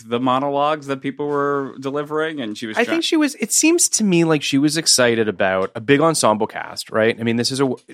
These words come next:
Speaker 2: so I'll walk through her credits in a second.
Speaker 1: But
Speaker 2: But
Speaker 1: by the way, hearing she was a casting director makes perfect sense
Speaker 2: Yeah.
Speaker 1: on this cast, 'cause the cast is
Speaker 2: a huge
Speaker 1: gr-
Speaker 2: cast of up-and-comers
Speaker 1: Yeah.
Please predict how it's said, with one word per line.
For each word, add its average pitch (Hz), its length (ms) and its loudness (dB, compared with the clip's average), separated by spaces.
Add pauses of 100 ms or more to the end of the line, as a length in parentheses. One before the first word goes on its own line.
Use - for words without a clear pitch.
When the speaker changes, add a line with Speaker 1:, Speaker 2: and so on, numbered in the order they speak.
Speaker 2:
so 151 240 4
I'll 160 180 8
walk 165 220 6
through 127 160 2
her 113 140 2
credits 104 420 -2
in 101 60 -4
a 98 40 -6
second. 98 240 0
Speaker 1:
But 143 120 0
Speaker 2:
But - 100 2
Speaker 1:
by 240 80 4
the 214 60 0
way, 175 140 4
hearing 214 300 0
she 185 80 -4
was 147 140 -4
a 120 40 -12
casting 147 340 -2
director 110 280 -4
makes 113 320 -6
perfect 202 560 2
sense 143 540 2
Speaker 2:
Yeah. 143 100 6
Speaker 1:
on 135 200 6
this 123 180 0
cast, 196 400 0
'cause 143 100 -6
the 147 80 -12
cast 226 400 0
is 131 600 2 (400)
Speaker 2:
a 101 60 -12
huge 127 500 2
Speaker 1:
gr- - 80 -12
Speaker 2:
cast 120 240 2
of 127 100 2
up-and-comers 175 560 2
Speaker 1:
Yeah. 165 120 6